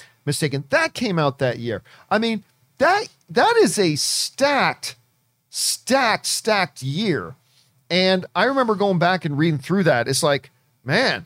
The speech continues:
like, I, I wish I knew my movie dates better because I would think about nineteen ninety-four a lot more, but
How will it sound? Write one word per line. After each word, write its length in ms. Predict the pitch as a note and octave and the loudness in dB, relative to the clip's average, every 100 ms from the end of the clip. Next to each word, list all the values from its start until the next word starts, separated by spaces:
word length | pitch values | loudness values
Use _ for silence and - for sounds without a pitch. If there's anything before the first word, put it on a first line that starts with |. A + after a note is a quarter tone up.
| - C#3+ | -8 -6
like, 200 | C#3 C3+ | -6 -4
I, 400 | D#3 G#3+ B3+ G3 - _ _ _ _ _ _ _ - | -2 0 0 -4 -8 _ _ _ _ _ _ _ -2
I 80 | F3 | 0
wish 180 | B3 A3+ | 2 0
I 60 | |
knew 140 | A3 A#3 | -2 0
my 120 | F3+ | 0
movie 220 | F#3 A3 | 0 0
dates 260 | D#3 B2+ - | 0 0 -2
better 280 | C3 A2+ A#2+ | -4 -4 -4
because 240 | C#3 C#3+ | -4 0
I 60 | D3+ | 0
would 120 | C#3+ | 0
think 140 | G3 | 0
about 180 | E3+ D3+ | 2 0
nineteen 280 | D3 D3 C#3 | 0 -2 -2
ninety-four 420 | C3+ A#2+ - F#3 | -2 -4 -2 0
a 60 | B2+ | 2
lot 220 | A#2 A2 | 0 -2
more, 260 | A2+ G2 F2+ | -6 -8 -8
but 260 | G#2+ G#2 | -6 -8